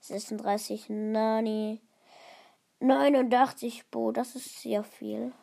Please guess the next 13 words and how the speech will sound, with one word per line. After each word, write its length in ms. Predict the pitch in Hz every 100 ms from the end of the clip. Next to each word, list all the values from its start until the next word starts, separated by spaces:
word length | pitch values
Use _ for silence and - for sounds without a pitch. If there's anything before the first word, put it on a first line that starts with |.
| _ _ _ _ - - - - - - -
Ähm, 540 | 226 226 233 226 214 - - _
z-, 180 | - -
fünf 320 | - 285 269 -
verbleibende, 640 | 240 226 226 226 226 220
zweihundertacht 680 | - 226 220 - 208 - 247
Münzen, 720 | 233 240 240 - 240 233 233 - _ _ _ - - _ _ _ _
dreiundzwanzig 640 | - 226 220 226 226 220 -
Stu, 680 | - - 254 247 240 240 - _ - _ _ _ _ _ _ -
vierundzwanzig 600 | - 254 240 220 226 226
Daryl, 580 | - 226 240 233 233 240 254 _ _ _ _ _ _ _ _ _ _ -
dreißig 500 | 202 220 233 226 -
Sandy, 840 | - 220 226 240 226 226 220 220 - _ _ _ _ _ _
vierzig 580 | _ - 240 226 - 202